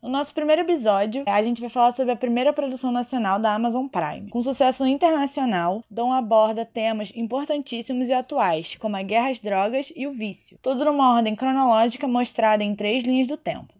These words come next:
A história contada é a de Pedro Dom, um rapaz bonito, de classe média alta, que se envolve com cocaína desde cedo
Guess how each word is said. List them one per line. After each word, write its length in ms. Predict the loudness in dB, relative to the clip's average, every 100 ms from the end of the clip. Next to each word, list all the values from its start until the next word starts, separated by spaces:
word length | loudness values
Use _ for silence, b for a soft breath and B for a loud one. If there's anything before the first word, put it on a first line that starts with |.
| _
A 120 | -4
história 340 | -2 0 2 2
contada 580 | 0 -2 0 2 2 0
é 160 | 0
a 40 | 0
de 100 | -2
Pedro 320 | -4 -4 -4
Dom, 360 | -2 -4 -6 -14
um 60 | -8
rapaz 360 | -6 -2 -4
bonito, 680 | -4 -4 -2 -2 -6 -8 -12 -8
de 140 | -8
classe 280 | -2 -4 -2
média 380 | -6 -2 0 2
alta, 340 | 0 -2 -10
que 180 | -10 -14
se 100 | -6
envolve 500 | -6 -2 0 0 -2
com 140 | -10
cocaína 640 | -10 -8 -6 -6 -4 -6 -6
desde 300 | -4 -4 -6
cedo 480 | -10 -8 -6 -6